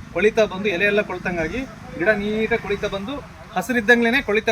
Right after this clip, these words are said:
ಕೊಳಿತಾ, ಕೊಳಿತಾ ಗಿಡ ಬಳ್ಳಿ ಪೂರ್ತಿ ಸುತ್ತೋಗುತ್ತೆ. ಇದು ನಿಮಗೆ ಶೀಘ್ರ ಸ-, ಸ-, ಸೊರಗು ರೋಗದ ಲಕ್ಷಣ. ಇನ್ನ ಇನ್ನೊಂದು ನಿಧಾನ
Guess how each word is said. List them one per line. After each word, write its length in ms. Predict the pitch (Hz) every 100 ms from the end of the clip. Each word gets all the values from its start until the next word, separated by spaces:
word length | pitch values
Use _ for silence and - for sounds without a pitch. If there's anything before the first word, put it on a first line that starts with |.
| 208
ಕೊಳಿತಾ, 220 | 202 202 190
ಕೊಳಿತಾ 220 | 180 262
ಗಿಡ 100 | 170 214 151
ಬಳ್ಳಿ 160 | 170 175
ಪೂರ್ತಿ 220 | 175 180 220
ಸುತ್ತೋಗುತ್ತೆ. 380 | 156 143 120 - - - - - - 160
ಇದು 140 | 196 277 - - 254 247 -
ನಿಮಗೆ 200 | 160 202 220
ಶೀಘ್ರ 220 | 196 202 180
ಸ-, 200 | 175 160 -
ಸ-, 180 | 156 151
ಸೊರಗು 240 | 160 160 160
ರೋಗದ 240 | 135 135 151
ಲಕ್ಷಣ. 200 | - 127 - - - - - 208
ಇನ್ನ 100 | 247 254 226
ಇನ್ನೊಂದು 260 | 214 233 214
ನಿಧಾನ 260 | 202 247